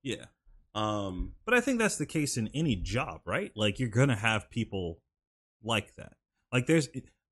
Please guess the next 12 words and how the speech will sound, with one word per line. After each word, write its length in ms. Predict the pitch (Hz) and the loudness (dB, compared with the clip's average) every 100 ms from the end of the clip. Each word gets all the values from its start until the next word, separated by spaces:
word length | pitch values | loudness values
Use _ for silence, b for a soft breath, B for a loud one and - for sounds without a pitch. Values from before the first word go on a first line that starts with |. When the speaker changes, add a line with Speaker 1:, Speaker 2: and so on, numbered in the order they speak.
| _ _ _ - | _ _ _ 2
Speaker 1:
my 80 | 233 | 4
job 300 | 220 170 135 | 6 4 2
is 100 | - | -2
probably 480 | - 156 139 107 - | -4 0 0 0 -8
the 280 | 131 123 127 | -6 -2 -2
most 300 | 143 131 - | 0 0 0
lowest 680 | 123 123 185 220 214 - - - 139 | -4 0 2 2 0 0 -6 -12 -12
priority 480 | - 175 175 180 175 | 0 6 8 8 6
thing 220 | - 170 | 6 6
in 80 | 156 | 6
the 80 | 147 | 6
world. 340 | 135 131 92 | 8 6 6